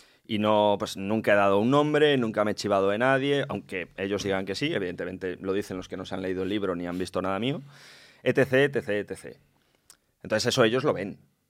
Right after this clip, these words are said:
Y dicen, "Bueno, vale, sí, se, se ha vendido a la judería internacional, pero por lo menos no es un chivato", que ser un chivato en esos ambientes es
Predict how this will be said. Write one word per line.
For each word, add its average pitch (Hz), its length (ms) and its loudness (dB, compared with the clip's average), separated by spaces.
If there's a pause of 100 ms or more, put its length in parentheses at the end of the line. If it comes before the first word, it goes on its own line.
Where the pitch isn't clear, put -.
(120)
Y 85 60 -20
dicen, 80 420 -12
"Bueno, 87 160 -4
vale, 85 220 -4
sí, 87 200 -10
se, - 200 -12
se - 120 -6
ha 98 40 2
vendido 110 400 2
a 110 100 8
la 107 160 6
judería 107 380 0
internacional, 107 760 0
pero 87 360 -2
por - 100 -10
lo 90 100 -4
menos 107 200 -2
no 113 80 -2
es 101 80 -6
un 107 100 -6
chivato", 92 380 -6
que 85 100 -14
ser 92 120 -6
un 98 100 -6
chivato 101 400 -2
en 101 60 -6
esos 101 360 -6
ambientes 98 380 -8
es - 240 -12